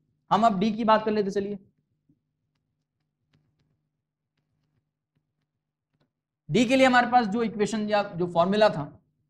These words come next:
वो क्या था basically? Mu is equal to point one three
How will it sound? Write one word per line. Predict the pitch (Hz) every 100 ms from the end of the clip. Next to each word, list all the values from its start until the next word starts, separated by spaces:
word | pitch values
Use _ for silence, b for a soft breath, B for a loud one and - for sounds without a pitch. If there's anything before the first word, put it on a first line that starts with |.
| _ _ _ _ _ _ -
वो | 165
क्या | 214
था | 214
basically? | 202 196 190 196 262 - _ _ _ _ _ _ _ _ _ _ _ _ _
Mu | 156 170 185 233 -
is | 160
equal | 151 156 160 160
to | 214 208
point | 170 165 190 - 143
one | 147 165
three | 160